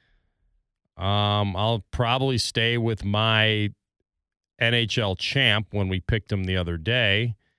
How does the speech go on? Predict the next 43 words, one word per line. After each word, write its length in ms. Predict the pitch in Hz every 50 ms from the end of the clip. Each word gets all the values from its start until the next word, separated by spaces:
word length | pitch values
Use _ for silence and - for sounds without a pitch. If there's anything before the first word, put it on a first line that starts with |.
| _ _ _
and 160 | - 98 90
I 100 | 92 92
went 260 | 95 95 95 92 - -
chalk, 400 | - - 123 101 92 104 120 - -
but 160 | - 95 87 87 - -
I 140 | 95 95 92
did 160 | 82 101 101
it 80 | 98 87
for 120 | - 90
a 40 | 82
reason 360 | 80 98 113 110 87 90 90
because 220 | 87 85 98 92 85
I 100 | 82 78
like 260 | 82 90 104 104 -
them 140 | - 80 76
a 60 | 73
lot. 340 | 71 76 78 85 90 95 - _ _ _
And 340 | - 90 87 87 87 87 87
the 140 | 87 87 90
Avs 340 | 95 107 113 117 107 98 90
are 160 | 98 90 95
up 180 | 98 98 92 _ _ _ _ _ _ _ _ _ _ _ _ _ _ _
three 280 | - 107 113 135 127 120 117
oh 180 | 113 113 110
in 80 | 107 98
their 220 | 95 92 90 90
series, 640 | - - - 95 80 78 82 85 92 107 110 - - _ _ _ _ _ _ _ _ - -
um, 400 | - - - 50 50 - 90 92 _ _ _ _ _ _
and 240 | - 104 101 101 101
they're 100 | 98 92
scoring 460 | 92 - - - 113 113 107 104 101
goals 380 | 87 101 95 95 95 101 95 90
at 80 | 95 87
a 40 |
pretty 300 | 80 - - 120 117 113
high 160 | 104 101 98 95
rate, 300 | 87 85 90 92 98 101
which 180 | 101 90 -
I 80 | 98 87
expected 500 | 82 - - - 107 101 92 - 104 85
them 200 | 90 85 85 80
to 100 | - -
do. 400 | - - 80 78 87 117 123